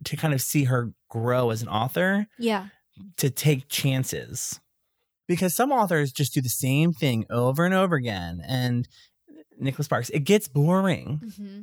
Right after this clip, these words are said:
Speaker 1: you know?
Speaker 2: Yes,
Speaker 1: So I'm
Speaker 2: it
Speaker 1: ex-,
Speaker 2: does.
Speaker 1: I'm excited to see her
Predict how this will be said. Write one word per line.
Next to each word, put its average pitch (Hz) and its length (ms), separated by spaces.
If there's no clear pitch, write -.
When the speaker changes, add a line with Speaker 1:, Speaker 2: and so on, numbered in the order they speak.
Speaker 1:
you 147 140
know? 127 480
Speaker 2:
Yes, 214 420
Speaker 1:
So - 180
I'm 180 120
Speaker 2:
it 175 40
Speaker 1:
ex-, - 200
Speaker 2:
does. - 100
Speaker 1:
I'm 170 140
excited 196 280
to 180 80
see 160 200
her 147 400